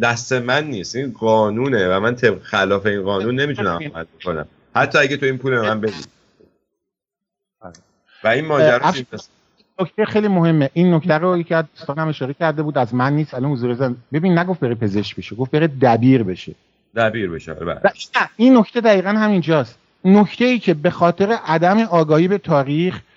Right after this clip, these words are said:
Speaker 2: چپای عزیزمون و حزب اللهیا اینو نفهمیدن. این واژهٔ دبیر اینجا چه معنی داره؟
Speaker 1: احتمالاً سیاستمدار می‌شده.
Speaker 2: نه، نه، نه.
Speaker 1: نه؟
Speaker 2: الفبایی که در زمان ساسانیان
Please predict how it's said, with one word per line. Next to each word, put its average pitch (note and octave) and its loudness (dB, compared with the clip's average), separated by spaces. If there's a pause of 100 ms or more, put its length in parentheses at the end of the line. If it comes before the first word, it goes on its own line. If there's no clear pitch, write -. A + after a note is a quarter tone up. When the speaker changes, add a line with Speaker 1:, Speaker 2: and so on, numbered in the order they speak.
(320)
Speaker 2:
چپای F3+ 0
عزیزمون E3+ 2
و B2+ 0
حزب C3+ -2
اللهیا C#3+ 2 (320)
اینو G3 4
نفهمیدن. C3 2 (260)
این B3+ 2
واژهٔ F3+ 4 (100)
دبیر F3+ 4
اینجا F3+ -2
چه F3+ -6
معنی A#2 -4
داره؟ F#2 -12 (2500)
Speaker 1:
احتمالاً C#3+ -2
سیاستمدار B2+ -2
می‌شده. E2 -2 (380)
Speaker 2:
نه، F3 -2
نه، E3 -2
نه. C3+ -6 (220)
Speaker 1:
نه؟ G#2 0 (1000)
Speaker 2:
الفبایی G3 2
که E3 -4
در D#3+ 2
زمان D#3+ -2
ساسانیان D3 0